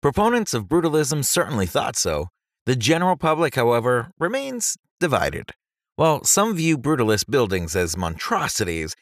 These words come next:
and the greatest sin in the history of architecture, others consider them architectural landmarks with historical, cultural, and personal value.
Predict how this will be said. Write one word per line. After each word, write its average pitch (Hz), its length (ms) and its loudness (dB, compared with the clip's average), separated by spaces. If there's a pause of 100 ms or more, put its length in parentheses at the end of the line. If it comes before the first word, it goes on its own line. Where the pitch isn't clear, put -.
(200)
and 104 80 -2
the 107 80 0
greatest 160 540 0
sin 147 320 2
in 110 100 -6
the 104 80 2
history 123 480 2
of 104 80 -8 (100)
architecture, 92 840 2 (520)
others 233 240 0
consider 180 320 -4
them 170 180 -6
architectural 139 640 -2
landmarks 156 640 -2 (260)
with 101 140 0
historical, 127 640 0
cultural, 143 500 0
and 131 300 -4
personal - 440 -2
value. 131 440 0